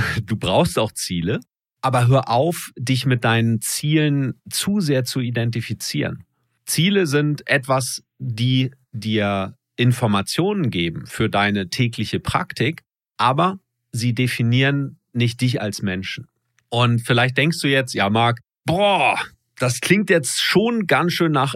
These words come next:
Esoterik-Gelaber.“ <laughs> Und glaub mir, als Ingenieur und, äh, jemand, der Naturwissenschaften sehr interessant findet, ich bin bei dir, ich verstehe dich.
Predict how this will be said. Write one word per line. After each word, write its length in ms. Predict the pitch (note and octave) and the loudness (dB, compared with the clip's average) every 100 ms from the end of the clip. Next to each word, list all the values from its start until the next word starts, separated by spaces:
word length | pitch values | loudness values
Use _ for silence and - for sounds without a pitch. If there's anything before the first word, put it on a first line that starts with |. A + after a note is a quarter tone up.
| - | -2
Esoterik-Gelaber.“ 1300 | C3 A#2+ C3 - C#3 B2 A2+ G2+ F2+ D2 C2 - - _ | 0 2 0 0 0 0 -2 -2 -4 -4 -8 -10 -14 _
<laughs> 140 | _ | _
Und 640 | G#2+ C3+ - - C#3 - - - D#3 - - G#3+ A3 F#3+ A#2 - | 2 4 4 4 4 2 -4 0 0 0 -4 -2 0 0 -4 -2
glaub 280 | A#2 B2+ G#2+ | 0 0 0
mir, 200 | E2 - - _ _ | -2 -2 -8 _ _
als 220 | - A2 B2 | -4 -2 -2
Ingenieur 720 | A#2 G#2+ G#2+ A#2 B2 B2 - - _ | -2 0 0 2 2 0 -6 -14 _
und, 540 | - A2 G#2 G#2+ G2+ - | -6 -2 0 0 -4 -4
äh, 80 | G2+ | -2
jemand, 400 | G2+ G2+ G2 G2 | 0 -2 -2 -2
der 280 | F#2+ F#2+ | -2 -2
Naturwissenschaften 1300 | - G2 - A#2+ A2+ A2+ - G#2 G2 - G2 F#2+ F#2+ - _ _ _ A2+ | -4 -6 -4 -4 -2 -4 -4 -4 -6 -6 -4 -4 -6 -14 _ _ _ -8
sehr 640 | G2+ A#2 B2 B2 A#2 A2 | 0 2 4 4 2 0
interessant 540 | B2 A2+ A2 A2 G#2+ A#2 | -2 -4 -4 -2 -2 -4
findet, 340 | - F2+ G#2+ | -6 -4 -4
ich 160 | G2+ - | -6 -6
bin 160 | F#2 | -4
bei 160 | E2+ D#2+ | -2 -4
dir, 120 | D#2+ | -6
ich 120 | E2 | -8
verstehe 360 | - F2+ G#2+ A#2+ | -6 -4 0 0
dich. 220 | D3 D3 | -2 -6